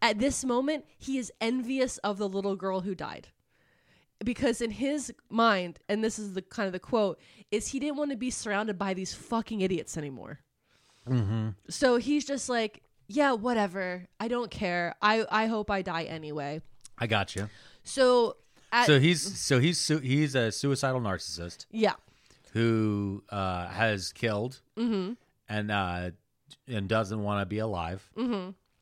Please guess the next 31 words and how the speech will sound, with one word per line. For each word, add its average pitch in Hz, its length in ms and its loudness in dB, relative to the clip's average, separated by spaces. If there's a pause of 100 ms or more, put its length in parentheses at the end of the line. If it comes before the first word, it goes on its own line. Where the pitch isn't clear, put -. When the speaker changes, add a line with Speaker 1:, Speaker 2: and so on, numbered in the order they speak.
Speaker 2:
and 117 100 2
is 101 120 -2
being 110 200 0
tortured 117 440 0
every 117 240 2
day. 87 340 -4
Speaker 1:
Yeah. 196 220 -2 (680)
Speaker 2:
But 110 440 4
is 110 400 2
both 120 240 4
affected 127 460 2
but 113 140 0
trying 113 240 0
to 107 80 -2
pretend 107 300 -4
he 117 200 -4
isn't 139 280 0
being 92 180 -4
tortured. 85 500 -10
Speaker 1:
Mm-hmm. 175 280 -4 (640)
Speaker 2:
Uh, 98 580 0
and 110 120 -2
he's, 98 240 -2
he's 117 240 2
slowly 117 360 2
turning 104 240 0
into 98 160 -2
Henry 90 240 -4
Kissinger. 80 460 -12 (1200)
Speaker 1:
There 180 160 0
it 160 60 -2